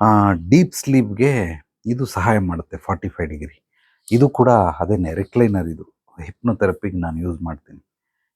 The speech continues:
ಇದು ಪೂರ್ತಿ ಫ್ಲಾಟ್ ಆಗೋದಿಲ್ಲ, ಹೆಚ್ಚು ಕಡಿಮೆ ಒಂದು ಫಾರ್ಟಿ, ಫಿಫ್ಟಿ ಡಿಗ್ರಿವರೆಗೂ ನಿಂತ್ಕೊಳ್ಳುತ್ತದು. So, anyway,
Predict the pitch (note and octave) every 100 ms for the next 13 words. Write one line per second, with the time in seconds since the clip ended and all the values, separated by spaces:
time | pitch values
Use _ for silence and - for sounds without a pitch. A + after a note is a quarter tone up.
0 | - F2+ - C3+ B2+ A#2+ - A2 A#2 G#2+
1 | F#2+ F2+ F#2 - _ _ A#2+ - - G#2+
2 | A#2+ G#2+ F#2+ F2+ E2 - G#2 G2+ - G#2+
3 | G2+ G2 F2+ - _ _ _ _ _ -
4 | G2 - G2+ G2 F#2+ G2 F2+ F2 - -
5 | _ _ _ _ _ F#2 F#2+ G2+ F#2 -
6 | D#2 - D2 - _ _ _ _ _ _
7 | _ _ _ _ _ - D3 B2+ A2+ G2+
8 | E3 D3 C#3+